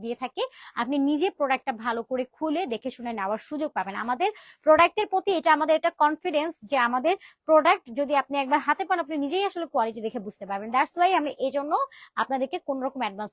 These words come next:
পেমেন্ট নিচ্ছি না, আপনারা নিজেরাই চেক আউট করে দেখে নিয়ে নিতে পারবেন। ওকে, so এখানে হচ্ছে আপনারা সিকোয়েন্স এমব্রয়ডারি ওয়ার্ক পাচ্ছেন, খুব সুন্দর করে ফ্লাওয়ার শেপ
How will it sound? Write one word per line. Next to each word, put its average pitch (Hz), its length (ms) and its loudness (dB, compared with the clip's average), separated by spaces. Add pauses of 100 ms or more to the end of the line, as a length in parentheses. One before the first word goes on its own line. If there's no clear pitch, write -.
পেমেন্ট 196 240 -10
নিচ্ছি - 220 -18
না, 208 100 -12
আপনারা 240 260 -10
নিজেরাই 311 320 -6
চেক 254 160 -8
আউট 190 160 -8
করে 196 180 -10
দেখে 208 200 -10
নিয়ে 175 160 -12
নিতে 202 220 -20
পারবেন। 185 280 -12
ওকে, 453 140 -4 (340)
so - 40 -2 (160)
এখানে 311 300 0
হচ্ছে 294 220 -4
আপনারা 269 220 -4
সিকোয়েন্স 269 320 -8
এমব্রয়ডারি 240 440 -4
ওয়ার্ক 233 180 -6
পাচ্ছেন, 254 260 -6
খুব 285 200 -12
সুন্দর 277 220 -8
করে 262 200 -4
ফ্লাওয়ার 233 240 0
শেপ 233 180 -10